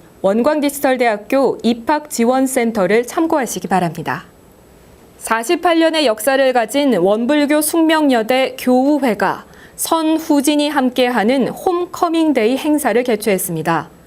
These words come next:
창립 멤버인 육팔 학번부터 일칠 학번 새내기까지 한자리에 모인 원숙회 홈커밍데이는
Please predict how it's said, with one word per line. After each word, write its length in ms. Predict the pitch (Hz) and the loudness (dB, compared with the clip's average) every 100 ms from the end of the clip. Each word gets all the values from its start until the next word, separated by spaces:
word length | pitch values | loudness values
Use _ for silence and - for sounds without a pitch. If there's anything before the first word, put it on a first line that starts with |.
| - - - - - - | -20 -20 -20 -20 -20 -6
창립 440 | 349 330 311 320 | -4 2 2 2
멤버인 680 | 226 233 226 220 269 214 180 | 2 2 0 2 2 0 0
육팔 420 | 247 240 320 302 | -2 0 0 2
학번부터 840 | 302 302 277 262 233 226 269 254 247 | 0 -2 0 2 0 -2 0 0 0
일칠 440 | 226 240 240 302 285 | 0 0 2 0 2
학번 480 | 285 277 269 269 240 | 0 -2 0 0 0
새내기까지 960 | 320 294 269 247 214 190 180 233 247 - | 0 0 0 0 0 -2 0 -2 -2 -8
한자리에 640 | - 359 339 330 311 285 | -2 0 2 2 2 2
모인 340 | 240 233 269 247 | 2 2 2 2
원숙회 640 | 196 226 233 277 - 269 247 | 2 0 -2 -4 -2 0 0
홈커밍데이는 1300 | 254 330 320 330 302 302 262 202 170 156 254 - | 0 -2 -2 -2 0 2 2 2 0 -2 -4 -8